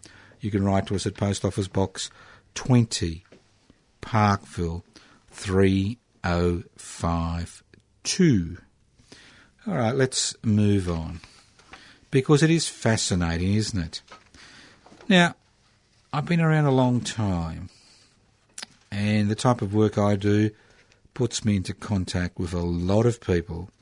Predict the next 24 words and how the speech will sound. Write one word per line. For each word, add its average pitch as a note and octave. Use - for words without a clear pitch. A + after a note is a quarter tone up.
from -
a F#2
lot F#2+
of G2
different F2+
areas E2+
of F2
this F2
community. E2+
And B2+
there's D3
something B3
interesting G#2
happening F2
in F2+
our F2
community, E2+
and C3+
it's A#2
frightening G2+
as F2+
well F#2
as F2+
interesting. F2